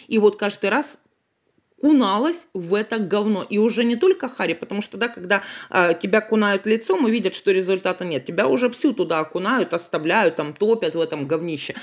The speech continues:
А ты вот и, именно в этом находишься. И здесь вопросы не к епешечке мудачку, а к самой Леле мудачке.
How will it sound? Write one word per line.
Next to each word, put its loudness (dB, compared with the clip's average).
А -4
ты 2
вот -2
и, -2
именно 2
в -2
этом -2
находишься. -6
И -4
здесь 2
вопросы -4
не 0
к -8
епешечке -4
мудачку, -4
а 0
к -16
самой 2
Леле 4
мудачке. -4